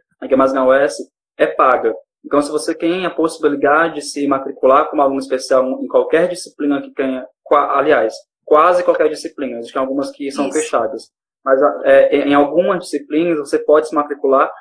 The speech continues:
Speaker 1: inclusive pode ser uma disciplina que é ministrada por um professor que você almeja como seu orientador, é, é, fica atento ao período de inscrição, é, participa do processo e entra e se matricula como um aluno normal,
Speaker 2: Uhum.
Speaker 1: participando das atividades, das notas.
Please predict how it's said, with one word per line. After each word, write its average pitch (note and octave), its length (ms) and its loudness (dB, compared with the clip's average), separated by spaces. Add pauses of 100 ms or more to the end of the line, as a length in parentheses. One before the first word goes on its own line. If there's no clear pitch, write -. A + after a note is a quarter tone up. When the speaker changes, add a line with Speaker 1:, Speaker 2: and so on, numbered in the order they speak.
(120)
Speaker 1:
inclusive G3+ 520 0
pode G3 260 4
ser G3 160 -2
uma F#3+ 160 -2
disciplina F3 580 -4
que F3+ 140 -2
é D#3 40 2
ministrada D#3+ 680 0
por E3+ 120 -2
um D#3+ 80 -2
professor D3+ 420 -2
que D#3 80 -6
você D#3+ 260 -4
almeja F3+ 540 2
como D3+ 220 -4
seu C#3+ 120 -2
orientador, C3+ 680 -2
é, C3+ 280 4
é, C3+ 80 -8
fica D3+ 220 -2
atento D3 380 0
ao F3 60 4
período D3 320 2
de C3+ 160 -8
inscrição, C#3+ 800 -4
é, C3 160 6
participa D3 480 -4
do D3+ 100 -14
processo D3 720 0
e D3+ 160 -4
entra D#3+ 440 2
e D#3+ 200 0
se - 140 -8
matricula E3 540 -2
como F3+ 160 -2
um G3 80 0
aluno E3+ 300 2
normal, D#3+ 480 2
Speaker 2:
Uhum. B2+ 60 0
Speaker 1:
participando D3 440 -2
das C#3 180 2
atividades, C3+ 800 -2
das C#3 160 2
notas. B2+ 380 -4